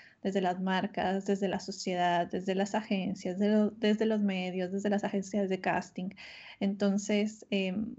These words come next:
yo creo que es, es una evolución y, y me gustaría ser optimista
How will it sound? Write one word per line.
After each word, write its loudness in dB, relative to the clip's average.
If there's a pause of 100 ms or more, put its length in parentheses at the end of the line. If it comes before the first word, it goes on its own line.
(360)
yo 2
creo 0
que 2
es, -4
es -2
una 4
evolución 0
y, 0 (100)
y 0
me 0
gustaría 2
ser -2
optimista -2